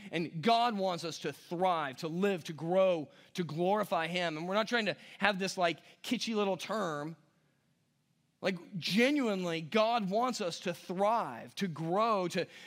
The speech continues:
to lead others to his Son. And so how do we thrive? The recipe is here. We want to see the world through God's eyes, not in our own eyes, not in our own wisdom.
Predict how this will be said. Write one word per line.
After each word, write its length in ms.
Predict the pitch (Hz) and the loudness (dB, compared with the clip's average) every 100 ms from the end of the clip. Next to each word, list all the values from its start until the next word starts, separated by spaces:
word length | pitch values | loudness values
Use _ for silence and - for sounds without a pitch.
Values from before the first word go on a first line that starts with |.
| - | -4
to 180 | 208 160 | -2 -2
lead 520 | 175 190 247 262 247 214 | -2 2 2 2 2 4
others 580 | 226 214 202 185 170 - - | 4 4 0 -2 -4 -8 -8
to 120 | - 208 | -2 0
his 220 | 196 175 | 0 -2
Son. 360 | - 247 240 | 0 2 2
And 120 | 196 175 | 0 -2
so 180 | 202 - - - | -2 -4 -10 -2
how 260 | - 180 | 2 4
do 80 | 269 | 2
we 120 | 233 | 0
thrive? 420 | - 214 254 247 | 0 2 2 2
The 80 | 202 | 2
recipe 580 | 185 233 277 285 202 196 | 2 2 0 -4 -4 -2
is 140 | 165 | -2
here. 400 | - 269 294 139 117 - _ _ _ _ _ _ _ _ _ _ - | -2 -2 -2 -4 -10 -20 _ _ _ _ _ _ _ _ _ _ -2
We 320 | 202 269 262 | 0 2 0
want 380 | 175 220 214 185 | 0 0 0 -4
to 120 | 175 | -8
see 460 | - - 247 240 | -8 -6 -4 -2
the 140 | 226 190 | -2 -2
world 640 | 170 208 220 202 180 160 - - | 0 2 2 2 0 -6 -14 -20
through 480 | - 196 220 226 196 | -6 -2 0 2 0
God's 460 | 160 202 175 170 156 | 0 -2 -2 -4 -2
eyes, 580 | 185 220 - - - - _ _ _ _ _ _ _ _ - | -4 -6 -10 -14 -16 -16 _ _ _ _ _ _ _ _ -4
not 360 | 156 196 247 - | 2 4 2 0
in 160 | 262 | 0
our 180 | 240 226 | 2 2
own 180 | 240 233 | 0 0
eyes, 320 | 151 120 123 | -4 -6 -2
not 220 | 208 254 | 0 2
in 60 | 262 | 4
our 180 | 220 220 | 2 4
own 320 | 233 285 233 | 2 2 0
wisdom. 480 | 156 123 - - | -2 -4 -10 -18